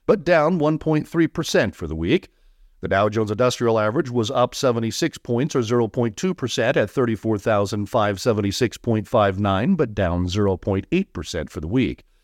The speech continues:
And the Nasdaq Composite was up thirteen points, or zero point one percent, at thirteen thousand seven sixty-one point five three,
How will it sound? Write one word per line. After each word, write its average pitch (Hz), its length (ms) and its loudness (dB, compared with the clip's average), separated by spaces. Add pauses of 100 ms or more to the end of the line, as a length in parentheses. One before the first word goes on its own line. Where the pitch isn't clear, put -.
(280)
And 165 140 2
the 214 40 2
Nasdaq 180 420 2
Composite 165 520 2
was 147 180 2
up 151 220 2
thirteen 165 560 0
points, 139 320 0
or 131 100 2
zero 139 260 2
point 135 280 -2
one 175 240 2
percent, 123 400 0 (300)
at 95 100 -4
thirteen 135 440 2
thousand 123 460 2
seven 131 300 0
sixty-one 127 560 -2
point 123 300 -2
five 123 260 2
three, 139 440 0